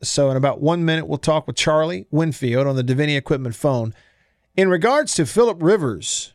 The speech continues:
moving on, it did not say that Phillip Rivers of the Chargers is retiring. It said that he is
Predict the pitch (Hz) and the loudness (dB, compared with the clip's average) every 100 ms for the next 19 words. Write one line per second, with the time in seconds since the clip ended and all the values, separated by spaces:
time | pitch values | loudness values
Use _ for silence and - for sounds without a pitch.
0 | - 160 175 156 151 120 127 170 185 240 | 2 4 4 4 0 0 0 2 2 0
1 | 269 - 240 226 175 - 202 175 185 180 | -2 0 2 0 -2 -2 0 0 0 0
2 | 151 139 - 165 151 143 135 117 135 - | -2 -2 0 0 0 0 0 0 0 0
3 | - 170 170 117 - 67 - - 175 156 | -4 -2 0 -2 -6 -12 -6 0 0 0
4 | 139 131 180 175 147 135 117 | -2 0 2 2 0 -2 -4